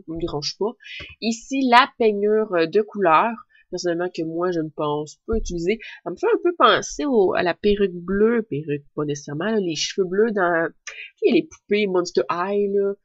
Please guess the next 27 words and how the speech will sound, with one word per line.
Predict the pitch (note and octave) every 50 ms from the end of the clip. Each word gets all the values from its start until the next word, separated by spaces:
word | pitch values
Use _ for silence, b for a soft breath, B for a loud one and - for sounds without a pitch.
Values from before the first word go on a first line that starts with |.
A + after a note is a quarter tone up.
| _ _ -
Tu | - D4+
sais, | C4+
un | A3+ G3+ F#3+ -
peu | - G#3+ A3+ A#3 A3+
avec | G#3+ F#3 F3+ - F3+
les | E3+
cheveux | - - - F#3 E3+
bleus, | F#3 G3 G3+ G3+ G3+ G3+
Frankenstein, | - F#3+ F#3 - G3 - - - C4+ D4 D4 C#4
je | - -
pense. | - C#4+ D4 C#4+ C#4 C4 - - b b b b b b _ -
Ben, | G#3 A3+
ça | A3+ D#4+ D#4+
me | -
fait | A#4 C5
penser | C5 C5 B4 G#4+ - A4 G4+
à | F4 D#4
ça. | - - B3+ A3
Vous | A3+ - _ _ _ _ _ _ _ -
voyez | - D#3 D#3+ F3 F3+
vraiment | F3+ E3 E3 E3+
les | F#3+ G3 F#3+ E3+
références | E3+ D#3+ - E3 D#3 E3+ F#3 F#3 E3+
de | E3
merde | D3+ D3+ D#3 E3 G3+ A3+ A#3 - -
que | D#3+ D#3+
j'ai. | D#3+ G#3+ C#4+ F4+